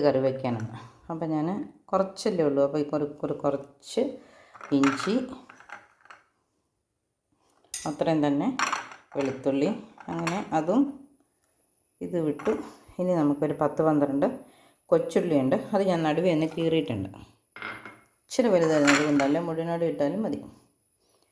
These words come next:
ഇനി നമുക്ക് ഇതിന് വേണ്ട പൊടികൾ ചേർക്കാം. ഒരു മുക്കാൽ ടീസ്പൂൺ കാശ്മീരി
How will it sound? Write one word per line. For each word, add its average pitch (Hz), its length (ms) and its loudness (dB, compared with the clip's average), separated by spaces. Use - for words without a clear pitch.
ഇനി 262 120 4
നമുക്ക് 160 280 -2
ഇതിന് 180 260 -4
വേണ്ട 143 200 2
പൊടികൾ 220 380 0
ചേർക്കാം. - 340 -6
ഒരു 156 140 0
മുക്കാൽ 180 400 0
ടീസ്പൂൺ 147 440 2
കാശ്മീരി 196 680 0